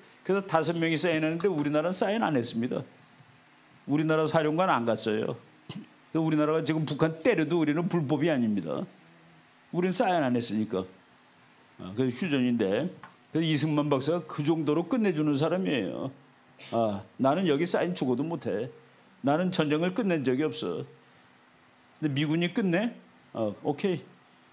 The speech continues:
근데 그러면 네가 이 나라 책임져." 그래서 미국이 전쟁 나면 내가 막아주겠다고 사인하는 겁니다. 그리고 "여기 있어, 가지 말고." 그래서 거기 때 미군이 처음에는 뭐 우리나라에 삼십이만 명이 미군이 있었는데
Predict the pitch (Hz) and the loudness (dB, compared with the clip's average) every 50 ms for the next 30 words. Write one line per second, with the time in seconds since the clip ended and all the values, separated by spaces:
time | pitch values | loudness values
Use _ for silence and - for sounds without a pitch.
0 | _ _ _ _ _ _ _ _ - - 160 160 185 180 185 180 175 175 185 185 | _ _ _ _ _ _ _ _ -4 -4 0 0 0 0 2 2 0 2 2 0
1 | 180 160 139 151 165 165 156 147 135 139 139 135 143 139 - - 220 175 156 143 | 0 0 0 0 2 2 2 2 2 2 2 0 0 -2 -2 -2 -2 0 0 -2
2 | 117 107 101 101 104 - - - - _ _ - - - - - - - 139 131 | -2 -2 -4 -4 -6 -10 -16 -20 -20 _ _ -20 -20 -20 -20 -20 -8 -2 0 0
3 | 127 143 214 190 175 180 160 147 151 165 175 165 135 - 147 135 139 143 135 139 | 2 2 2 2 2 0 0 0 0 0 0 -2 0 0 2 2 2 2 2 2
4 | 139 139 151 147 135 127 139 139 135 123 117 127 127 117 123 135 123 - - 135 | 2 2 2 2 2 2 4 4 4 4 4 2 2 2 2 2 2 2 2 2
5 | 123 127 131 131 156 165 156 139 127 117 123 123 110 104 98 95 92 - - - | 2 2 0 2 2 2 2 2 0 0 0 0 0 0 -2 -2 -4 -6 -6 -8
6 | - - - - - - - - - - - - - - - - - - - - | -10 -10 -12 -14 -20 -20 -20 -20 -20 -20 -20 -20 -20 -20 -20 -20 -20 -20 -20 -6
7 | - - 160 165 170 156 135 139 147 143 123 117 - 120 110 - 127 123 107 104 | -2 2 2 2 4 4 2 2 2 2 0 0 0 -2 0 0 0 0 0 0
8 | 104 98 95 90 85 73 - - - - - - - - - - - 139 135 160 | 0 0 0 -2 -4 -8 -12 -14 -18 -20 -20 -20 -20 -20 -20 -8 -2 0 0 0
9 | 160 143 147 139 139 151 156 139 127 135 131 131 139 139 139 135 131 120 - - | 2 2 0 0 0 0 0 0 0 0 2 2 2 2 2 2 0 0 -4 -8
10 | - - - - - - - - - - - _ _ _ - - - 202 160 143 | -12 -20 -20 -20 -20 -20 -20 -20 -20 -20 -20 _ _ _ -6 -2 0 0 2 2
11 | 143 151 156 151 139 135 135 139 139 131 107 - - - - - - - - - | 0 0 0 0 2 2 2 2 2 0 0 -2 -6 -12 -20 -20 -20 -20 -20 -10
12 | - 143 151 156 160 156 151 151 170 180 175 - - 262 220 - - 214 214 185 | -4 -2 0 2 2 2 2 2 2 0 0 0 0 0 0 0 0 0 2 2
13 | 170 156 147 156 151 147 143 139 139 139 143 143 135 135 131 131 135 139 135 127 | 2 2 2 2 2 2 2 0 2 2 0 0 0 0 0 2 2 2 0 0
14 | 123 135 131 127 135 151 160 147 120 98 | 0 -2 -2 -2 -2 -2 -2 -2 -2 -2